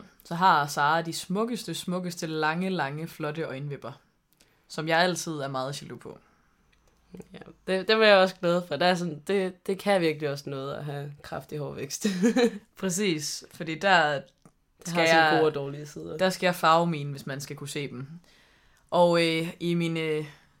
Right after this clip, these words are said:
Speaker 1: i nogle af mine vennekredse er det også en meget fin joke tilbage til dengang, jeg ikke havde nogen øjenbryn.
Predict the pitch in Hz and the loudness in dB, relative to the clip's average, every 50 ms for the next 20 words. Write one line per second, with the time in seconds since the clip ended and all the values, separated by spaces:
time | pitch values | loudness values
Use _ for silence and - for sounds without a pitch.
0 | _ _ _ _ _ - - 170 175 196 220 247 233 214 196 185 180 170 180 190 | _ _ _ _ _ -8 -4 -2 0 0 2 2 2 2 2 2 2 4 4 4
1 | 240 226 - - 196 170 170 170 - 175 170 170 - 147 156 156 165 160 165 165 | 4 4 2 2 2 2 2 2 0 -4 -4 -4 -6 -8 -6 -4 -2 -2 -2 -2
2 | 175 170 160 160 165 170 170 165 - 190 180 160 156 151 151 147 - 165 165 165 | -4 -2 0 0 2 2 0 -2 -4 -4 -4 -4 -6 -6 -8 -4 -2 -2 0 -2
3 | 170 - - - - 156 151 156 151 - 156 160 160 151 147 147 139 147 147 135 | -2 -6 -6 -4 -2 0 0 0 -2 -4 -4 -4 -4 -2 -4 -4 -4 -4 -4 -4
4 | 139 139 - 131 127 127 117 113 113 123 139 - - 113 98 123 | -4 -6 -8 -8 -8 -10 -10 -10 -10 -10 -10 -10 -10 -10 -10 -10